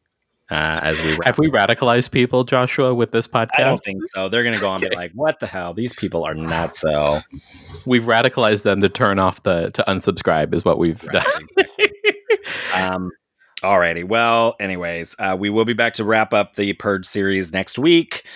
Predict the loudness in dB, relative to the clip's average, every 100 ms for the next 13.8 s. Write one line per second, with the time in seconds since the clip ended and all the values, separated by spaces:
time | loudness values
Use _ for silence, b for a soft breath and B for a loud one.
0 | B B B B -2 0 2 0 -2 0
1 | 0 -2 -2 -2 -4 -2 -2 0 2 2
2 | 0 -4 0 0 0 -2 0 -2 0 -2
3 | -2 -2 -2 0 2 0 -2 -14 _ _
4 | -2 0 0 -2 -6 -8 -8 -6 -6 -6
5 | -6 -6 -6 -4 -4 -2 -4 -2 -6 -6
6 | -20 -4 -4 -2 -2 -4 -4 -6 -4 -4
7 | -4 -4 -4 -6 -8 -12 B B B B
8 | B B B -2 0 2 0 0 -2 -4
9 | -2 -2 0 0 2 2 2 0 0 0
10 | 2 2 0 0 -4 -4 -4 -2 0 0
11 | 0 0 -2 -6 -4 -2 -2 -2 -4 -4
12 | -4 -2 -2 -4 -6 -8 -12 -6 2 4
13 | 4 0 -4 -8 -8 -8 -10